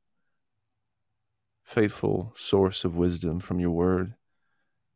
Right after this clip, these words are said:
Thank you for giving that to us. Thank you for the promise of protection and the promise of wisdom if we just ask.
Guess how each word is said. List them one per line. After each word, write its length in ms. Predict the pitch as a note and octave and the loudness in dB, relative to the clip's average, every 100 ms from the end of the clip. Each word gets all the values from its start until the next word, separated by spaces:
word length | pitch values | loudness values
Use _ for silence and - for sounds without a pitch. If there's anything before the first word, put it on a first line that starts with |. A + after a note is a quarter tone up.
| _ _ _ _ _ _ _ _ _ - | _ _ _ _ _ _ _ _ _ -2
Thank 180 | G#2+ | -2
you 60 | G#2+ | -2
for 140 | - | -4
giving 240 | F2+ F2+ F2+ | 2 2 2
that 180 | E2 - | 0 -2
to 220 | G2 G1+ | -2 -2
us. 280 | - - - _ _ _ _ _ _ _ _ _ _ _ _ _ - | -4 -10 -14 _ _ _ _ _ _ _ _ _ _ _ _ _ -2
Thank 260 | G2+ F#2+ | 0 0
you 60 | G2+ | -4
for 480 | - G2+ F#2 F2+ F#2+ _ _ _ _ _ _ _ _ _ _ - _ - | 2 4 4 2 -2 _ _ _ _ _ _ _ _ _ _ -20 _ -6
the 100 | - | -6
promise 500 | - A2 G#2 F#2 - | 2 6 8 6 0
of 140 | F#2+ - | -6 -4
protection 680 | F#2+ - F#2+ - G#2 G2+ A2 _ _ _ _ _ _ _ _ _ _ _ _ _ _ - | -4 2 2 2 -4 -6 -8 _ _ _ _ _ _ _ _ _ _ _ _ _ _ -8
and 260 | F#2 F2 F2+ | 0 0 0
the 80 | |
promise 420 | F2 G2+ G#2+ G2 G2 | -2 0 0 0 -2
of 120 | G2+ | 0
wisdom 400 | G2 A2+ A2+ F2+ | 0 0 0 0
if 180 | F#2 - | 0 -2
we 60 | |
just 240 | F2+ F#2 - | -2 -2 2
ask. 480 | G2 F#2+ - - | 2 2 -4 -14